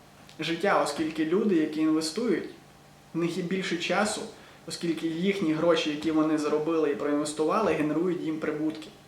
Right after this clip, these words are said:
Вони просто, от ті студенти, так, не знали, що інвестиції —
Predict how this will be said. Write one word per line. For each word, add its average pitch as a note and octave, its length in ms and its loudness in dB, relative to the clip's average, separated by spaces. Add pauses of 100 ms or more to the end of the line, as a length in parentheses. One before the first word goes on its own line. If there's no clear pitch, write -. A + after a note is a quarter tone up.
(1600)
Вони F3+ 220 0
просто, F3+ 580 2 (120)
от - 260 -6
ті - 300 -6
студенти, A3+ 440 0
так, F3+ 260 -2
не F3 180 2
знали, E3+ 580 0
що D#3 600 2 (360)
інвестиції — D#3 880 -2